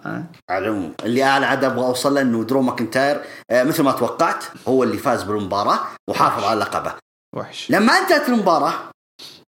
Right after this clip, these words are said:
Speaker 2: وارتفع القفص ودخل بابي لاشلي، أنا هنا وقفت، قاعد أتابع ال-، ال-، ال-، العرض كذا وأنا واقف على رجلي، أقول: "يلا يا رب، يلا يا رب"، لأني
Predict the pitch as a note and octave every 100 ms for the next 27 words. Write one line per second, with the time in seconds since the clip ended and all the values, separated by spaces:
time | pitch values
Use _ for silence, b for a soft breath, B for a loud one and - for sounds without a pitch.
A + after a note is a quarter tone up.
0 | _ _ _ - A2 C3+ E3+ E3 C3+ B2
1 | B2 A#2 - - - G2 A2 G3 D#3 A#2+
2 | G2 G#3 - D#3+ G#2 F#2 F2 F2 - _
3 | _ - G3+ F#3+ A#3 G#3 F#3 G3+ - -
4 | - - - - - _ - - A#2+ D3
5 | E3+ G#3 G#3+ F3 F3 E3+ E3 E3 D#3 D3+
6 | D3 C#3 G3 A3 G3 F3+ F#3 D#3+ D#3 B2+
7 | B2+ C#3 A#2+ A#2 F2 - B B A2 B2
8 | C3+ B2 C#3 C#3+ C3 B2+ C3+ A2+ B2+ C3+
9 | C3 B2+ G#2+ A#2 C#3+ E3+ F#3+